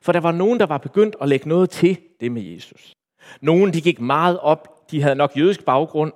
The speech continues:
de gik meget op i omskærelse, spiseregler og de jødiske højtider. Og det er ligesom om, Jesus forsvandt ikke. De benægtede ikke Jesus, men Jesus gled i baggrund. Andre i menigheden, de var meget optaget af populær filosofi. De sad og læste Br-, Svend Brinkmann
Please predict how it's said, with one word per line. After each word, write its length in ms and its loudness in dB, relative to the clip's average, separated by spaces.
de 100 -18
gik 160 -10
meget 220 2
op 160 0
i 160 -10
omskærelse, 760 -6
spiseregler 1040 -6
og 100 -16
de 40 -16
jødiske 360 -6
højtider. 640 -16
Og 100 -10
det 60 -2
er 40 0
ligesom 240 -4
om, 140 0
Jesus 320 -6
forsvandt 600 -8
ikke. 160 -10
De 60 -14
benægtede 480 -2
ikke 120 -6
Jesus, 260 -14
men 200 -14
Jesus 400 -12
gled 120 -14
i 60 -18
baggrund. 480 -20
Andre 340 2
i 20 0
menigheden, 420 0
de 120 -2
var 80 2
meget 240 0
optaget 440 -2
af 100 -8
populær 360 -2
filosofi. 500 -8
De 120 -16
sad 160 -2
og 60 0
læste 220 -4
Br-, 120 -16
Svend 240 -12
Brinkmann 480 -8